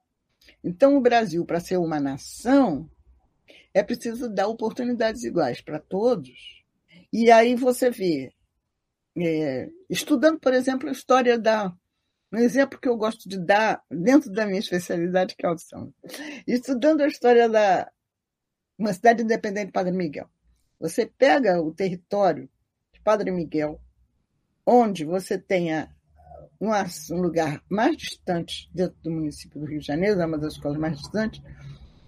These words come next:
você tem o acesso por trem, e aí o que que vai acontecer lá? Os negros que vão pra lá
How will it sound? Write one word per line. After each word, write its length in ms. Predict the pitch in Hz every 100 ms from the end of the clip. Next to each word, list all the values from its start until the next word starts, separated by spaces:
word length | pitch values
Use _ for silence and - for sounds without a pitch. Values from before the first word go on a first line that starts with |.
| -
você 360 | - 208 214 202
tem 160 | 202 196
o 60 |
acesso 380 | 180 - 170 -
por 220 | 196 254
trem, 420 | - 160 160 220 - - - - - - - _ _
e 140 | 196 226
aí 340 | 214 269 269
o 100 | 220
que 180 | - 277
que 120 | 254
vai 160 | 226 233
acontecer 640 | 226 214 202 196 - 196
lá? 360 | 185 143 95 143 _ _ _ _ _ _ _ _
Os 200 | 175 185
negros 560 | 214 226 254 220 233 -
que 160 | 190
vão 280 | 175 139 135
pra 200 | 139 139
lá 400 | 156 175 202 226